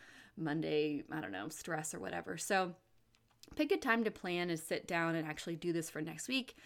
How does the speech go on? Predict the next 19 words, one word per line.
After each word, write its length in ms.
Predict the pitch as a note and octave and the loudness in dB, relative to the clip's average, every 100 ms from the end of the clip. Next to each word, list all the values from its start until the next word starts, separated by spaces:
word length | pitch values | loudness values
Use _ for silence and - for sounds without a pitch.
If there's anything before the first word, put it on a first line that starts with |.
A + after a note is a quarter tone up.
| - - - | -18 -14 -2
Maybe 180 | F#3+ G3 | 0 2
make 180 | F#3 | 0
some 180 | E3+ G3 | 0 -4
time 460 | - F3 E3 E3 E3 | -4 0 2 2 2
on 200 | D#3+ D#3+ | 0 0
Friday 720 | D#3 - E3+ D3+ D#3+ E3 D#3+ - | -2 -4 -2 0 0 2 0 -2
at 160 | - | -8
your 100 | F3 | -6
lunch 380 | E3+ A#3+ B3 - | 0 2 2 0
break 300 | A#3+ A#3+ A#3+ | 2 2 2
to 80 | F#3+ | -2
sit 260 | - F#3+ F#3 | -2 -4 -2
down 240 | F#3 F3+ | -4 -2
and 100 | E3+ | -6
plan 260 | - E3 E3 | -2 0 0
out 160 | D#3 | 0
your 140 | F3+ D#3+ | -4 -6
next 400 | D3+ C#3 - D#3+ | -6 -8 -6 -4
week. 280 | C#3+ - | -4 -6